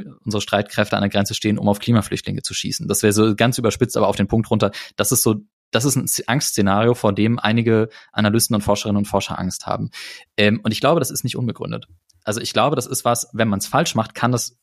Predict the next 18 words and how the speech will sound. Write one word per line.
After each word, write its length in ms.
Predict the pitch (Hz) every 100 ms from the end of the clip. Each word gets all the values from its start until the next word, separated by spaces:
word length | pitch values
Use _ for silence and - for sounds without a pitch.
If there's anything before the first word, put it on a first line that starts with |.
| _
können 180 | 127 117
wir 60 |
da 240 | 104 104 107 -
landen. 460 | 110 127 95 131 - - - _ _ _
Da 60 | 107
können 240 | - 135
wir 120 | 147 123
allerdings 500 | 117 120 - - -
auch 240 | 123 135
landen, 240 | 127 127
beziehungsweise 500 | 107 - 127 113 104
da 80 | 104
sind 180 | 98 147
wir 80 | 113
halt 180 | 104 101
fast 240 | 101 -
schon 140 | 107 104
gelandet, 460 | 98 98 117 -